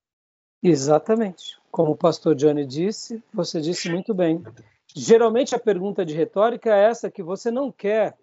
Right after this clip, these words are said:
com que o seu ouvinte, o interlocutor, responda.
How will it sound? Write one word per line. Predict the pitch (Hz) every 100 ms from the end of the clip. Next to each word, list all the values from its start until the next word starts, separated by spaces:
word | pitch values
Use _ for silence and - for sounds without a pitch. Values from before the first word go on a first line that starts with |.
| _
com | - 165
que | 160 165
o | 151
seu | - 165 147 - - _ _ _ _ _ _
ouvinte, | 175 147 135 214 247 165
o |
interlocutor, | 143 170 147 147 _ - 226 208
responda. | 202 - 180 190 180 123